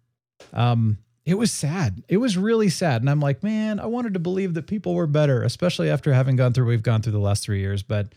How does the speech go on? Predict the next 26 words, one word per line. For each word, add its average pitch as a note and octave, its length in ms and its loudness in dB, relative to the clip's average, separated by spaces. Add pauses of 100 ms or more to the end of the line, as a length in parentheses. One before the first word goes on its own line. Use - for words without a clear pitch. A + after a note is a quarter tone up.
(1120)
<sighs> - 80 -4 (2250)
and D3 260 6
when F#3 180 6
I G3 120 2
questioned A2+ 640 0
whether C3+ 320 2
or C3 40 2
not B2 240 0
I B2+ 60 2
should B2+ 180 -4
keep C3+ 200 0
doing C3 220 4
the A2 80 4
Real A2 120 4
Brian G2+ 300 2
Show, C#3+ 320 2 (720)
that A#2+ 200 0
was C3+ 180 4
the A#2 100 4
thing B2+ 240 2
that G#2+ 120 0
kept - 200 -4
coming A#2 220 2
to A2 60 4
my G2+ 140 4
mind. F#2 360 0